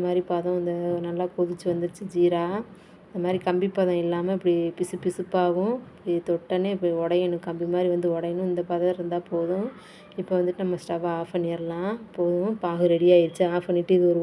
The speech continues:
ஓரமா மூடி வச்சிடலாம். அதுக்கப்புறம் நம்ம இந்த மாவை எடுத்து நல்லா சப்பாத்திக்கு தேய்க்கிற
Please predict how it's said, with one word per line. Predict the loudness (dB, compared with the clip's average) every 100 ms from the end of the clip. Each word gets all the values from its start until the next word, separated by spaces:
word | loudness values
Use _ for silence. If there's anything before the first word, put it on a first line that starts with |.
| 4
ஓரமா | 4 2 0
மூடி | 4 4 4
வச்சிடலாம். | -2 -4 -4 -4 -6 -8 -20 -20 -20 -20 -4
அதுக்கப்புறம் | 0 2 2 2 0
நம்ம | 0 0
இந்த | -2 -4
மாவை | -2 0 0
எடுத்து | -2 0 0 0 -10 -20 -16 -6
நல்லா | -2 0 -2 -4 -6
சப்பாத்திக்கு | -8 -4 -4 -2 -2 0
தேய்க்கிற | 0 -2